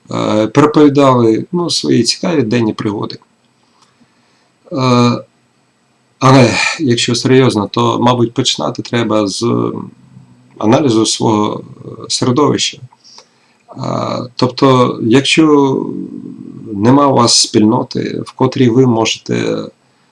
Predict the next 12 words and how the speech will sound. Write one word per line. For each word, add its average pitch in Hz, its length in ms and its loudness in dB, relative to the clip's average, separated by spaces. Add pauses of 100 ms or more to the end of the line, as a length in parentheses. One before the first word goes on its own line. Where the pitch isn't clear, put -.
(300)
оповідати 135 580 2
те, 123 220 0
що, 117 440 -2
м, - 600 -8
припало 107 480 0
до 95 340 0
душі, 135 420 2 (500)
е, 110 420 -4
то 120 920 -2 (140)
це 127 320 0
тривожний 139 480 0
сигнал. 135 440 -2